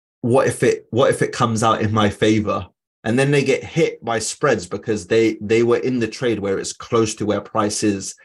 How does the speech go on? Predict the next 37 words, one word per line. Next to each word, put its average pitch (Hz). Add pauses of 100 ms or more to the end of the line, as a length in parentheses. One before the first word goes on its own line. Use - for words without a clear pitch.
(440)
um, 101
the 107
news 113
release, -
and 101 (140)
they've 110
lost 110
more 113
than 104
they've 95
initially 101
risked. - (200)
And 110
that 135
used -
to 107
happen 110
to 101
me. 123
So, 101 (180)
so 120
then 160
I've 151
got, 151 (260)
so, -
so -
I 156
understand 143
which 135
trades 120
I 101
can 107
stay 107
in, 147 (480)
how 123
far 117
from 107